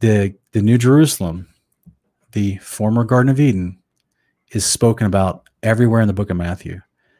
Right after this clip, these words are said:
It's called the kingdom of heaven. So just like in Genesis two, Jubilees two, Second Ezra six, Second Ezra two, just like in,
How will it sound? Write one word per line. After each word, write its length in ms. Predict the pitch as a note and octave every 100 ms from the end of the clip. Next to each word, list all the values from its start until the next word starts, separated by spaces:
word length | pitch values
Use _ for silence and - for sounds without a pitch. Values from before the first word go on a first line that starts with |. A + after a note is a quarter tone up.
| _ _ -
It's 100 | -
called 200 | - F#2
the 80 | F3+
kingdom 560 | - A#2 A#2 B2+ C3+
of 120 | G2
heaven. 460 | - - C3 G2+ - _ _ _ _ _ _ _ _ _ _ _ - _
So 120 | - A2
just 280 | A2 -
like 240 | B2 A#2+ C3+
in 260 | B2+ B2
Genesis 400 | - A2 A#2+ C3+
two, 320 | - E3+ F3 F3 -
Jubilees 440 | A2 A2 A#2+ A#2+
two, 360 | - D3 E3 - _ _ _ _ _ _ _ _ _ _ _ _ -
Second 340 | - G#2 G2+ G#2
Ezra 240 | A2+ A#2
six, 420 | - - C3+ B2
Second 340 | - - F#2+ G2
Ezra 220 | G#2 A2+
two, 460 | - - B2 B2 A#2+ _ _ _ _ _ _ _ _ _ _ -
just 260 | B2 A#2+
like 180 | C#3+ C#3
in, 140 | C3+